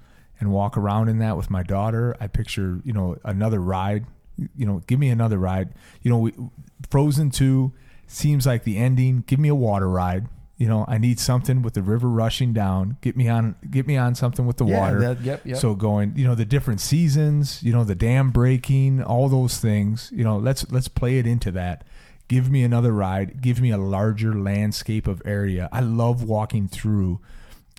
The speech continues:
Speaker 1: um, that, that country in Epcot as you go through it. Uh, Norway is just wh-, what they've done with the decoration, and blow that up ten times.
Speaker 2: For sure.
Speaker 1: And I'm in.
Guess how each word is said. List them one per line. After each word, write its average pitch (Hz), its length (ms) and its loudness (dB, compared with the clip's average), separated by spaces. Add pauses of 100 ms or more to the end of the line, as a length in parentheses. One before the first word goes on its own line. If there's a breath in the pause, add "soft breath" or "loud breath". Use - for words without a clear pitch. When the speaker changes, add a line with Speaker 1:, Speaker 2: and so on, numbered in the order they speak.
Speaker 1:
um, 95 520 -2
that, 104 480 -4 (140)
that 107 280 -6
country 110 540 0
in 92 120 0
Epcot 95 560 -4
as 107 220 -4
you 104 80 0
go 101 220 -2
through 104 320 0
it. 87 260 -4
Uh, 95 300 -4 (160)
Norway 117 420 2
is 98 80 -4
just - 320 -4 (300)
wh-, 101 440 -8
what 131 280 0
they've 120 200 2
done 113 200 2
with 107 100 -2
the 101 60 -2
decoration, 107 580 -2
and 98 140 -2 (340 soft breath)
blow 120 320 2
that 120 260 0
up 92 360 -4 (160)
ten 110 200 0
times. 90 440 -4
Speaker 2:
For 117 100 -4
sure. 104 240 -4
Speaker 1:
And 107 140 0
I'm 98 120 0
in. 87 160 -2